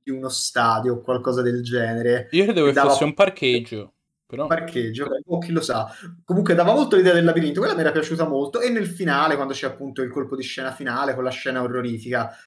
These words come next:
Speaker 1: quelle belle, però la fotografia non, non lo seguiva, non, non rendeva neanche la bellezza del posto, perché poi quello è, è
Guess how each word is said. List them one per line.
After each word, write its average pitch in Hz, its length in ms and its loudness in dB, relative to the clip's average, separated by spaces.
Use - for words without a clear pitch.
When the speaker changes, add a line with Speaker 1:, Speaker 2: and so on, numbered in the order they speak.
Speaker 1:
quelle 185 220 2
belle, 143 260 4
però 214 640 4
la 147 140 -2
fotografia 147 580 0
non, 143 260 2
non 135 380 -4
lo 127 60 -6
seguiva, 117 720 -2
non, 131 320 -6
non 131 140 -4
rendeva 131 920 2
neanche 220 300 0
la 277 100 4
bellezza 214 380 2
del 190 160 2
posto, 175 320 2
perché 143 160 -2
poi 311 420 -2
quello - 180 -4
è, - 140 -2
è 147 260 -6